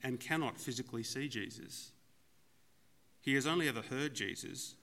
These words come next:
so he, he, he's also never heard Jesus, only heard of him. Yet what he has heard about Jesus, he has believed.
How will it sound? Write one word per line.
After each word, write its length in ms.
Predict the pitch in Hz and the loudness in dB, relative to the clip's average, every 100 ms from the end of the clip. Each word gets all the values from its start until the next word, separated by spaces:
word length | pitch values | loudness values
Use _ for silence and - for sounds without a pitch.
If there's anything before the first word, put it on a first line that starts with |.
| - | -10
so 140 | - 123 | -4 2
he, 200 | 139 127 | 4 4
he, 280 | 135 135 131 | 0 -4 2
he's 160 | 131 | 2
also 240 | 147 - 123 | 2 2 2
never 260 | 120 143 | 4 2
heard 260 | 135 120 123 | 2 0 0
Jesus, 320 | 107 98 101 - | 0 0 -2 -2
only 180 | 123 | -2
heard 200 | 113 113 | 0 0
of 180 | 123 143 | 0 -2
him. 220 | - - - - - - - - - - - - | -6 -6 -14 -20 -20 -20 -20 -20 -20 -20 -20 -2
Yet 180 | 143 135 | 0 2
what 160 | 151 240 | 2 2
he 120 | 214 | 2
has 280 | 147 180 - | 4 4 4
heard 220 | 151 127 | 2 2
about 280 | 110 113 - | 0 -2 0
Jesus, 680 | 123 117 113 131 143 - - - - - | 0 0 -2 -8 -6 -8 -10 -20 -20 -12
he 160 | - 127 | -4 0
has 220 | 139 131 | 0 0
believed. 580 | 127 117 131 101 - | -2 0 0 -2 -8